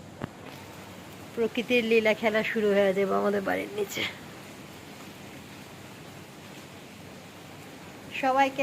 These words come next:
রাতের শুভেচ্ছা রইল, বৃষ্টিময় রাতের শুভেচ্ছা রইল। আসসালামু আলাইকুম, আশা করি যে যেখানে আছেন ভালো আছেন, সুস্থ আছেন। আলহামদুলিল্লাহ, আমরাও ভালো আছি। ঢাকায় আমার ভিডিওতে সবাইকে স্বাগতম।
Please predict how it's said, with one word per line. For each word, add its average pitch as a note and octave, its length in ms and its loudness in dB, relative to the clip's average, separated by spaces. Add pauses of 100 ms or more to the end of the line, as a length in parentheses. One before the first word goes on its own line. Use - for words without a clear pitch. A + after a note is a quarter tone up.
রাতের B3+ 300 2
শুভেচ্ছা C4+ 480 -2
রইল, A#3+ 220 0 (120)
বৃষ্টিময় A3 500 -4
রাতের A3 300 -2
শুভেচ্ছা A#3 480 -2
রইল। G3+ 200 -4 (1200)
আসসালামু A3+ 400 0
আলাইকুম, A3 300 0 (100)
আশা G#3+ 180 -6
করি G3 120 0 (100)
যে G3 60 0 (200)
যেখানে G#3+ 360 2 (100)
আছেন A#3 220 -4 (100)
ভালো F#3+ 200 0
আছেন, G3+ 260 -6
সুস্থ - 200 -10 (120)
আছেন। G3+ 260 -6
আলহামদুলিল্লাহ, F3+ 680 -8
আমরাও F#3+ 200 -4 (100)
ভালো G#3 140 0 (100)
আছি। A3 240 -6 (680)
ঢাকায় G3 340 2 (100)
আমার F#3+ 180 0 (200)
ভিডিওতে G3 420 0 (160)
সবাইকে F3+ 400 -4 (120)
স্বাগতম। E3+ 460 -6